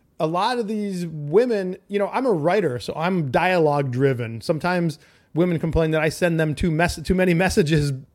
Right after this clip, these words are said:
like a pen pal, before we actually get to going out. So some of them will, will initiate and be like, "So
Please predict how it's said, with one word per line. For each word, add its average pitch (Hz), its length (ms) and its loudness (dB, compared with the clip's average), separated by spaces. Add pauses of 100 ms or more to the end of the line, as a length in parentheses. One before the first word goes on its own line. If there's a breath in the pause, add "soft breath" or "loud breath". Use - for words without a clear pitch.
like 151 160 0
a 147 60 -2
pen 180 260 0
pal, 143 280 2
before 147 580 2 (200 loud breath)
we 156 120 2
actually 151 260 -2
get 147 240 0
to 151 80 2
going 147 300 0
out. 180 260 -2
So 151 400 0 (220 loud breath)
some 190 200 2
of 156 180 -2
them 175 400 -2
will, 165 340 -2
will 240 300 4
initiate 180 480 -2
and 165 60 -8
be 170 80 -2
like, 175 180 -2
"So 233 600 -2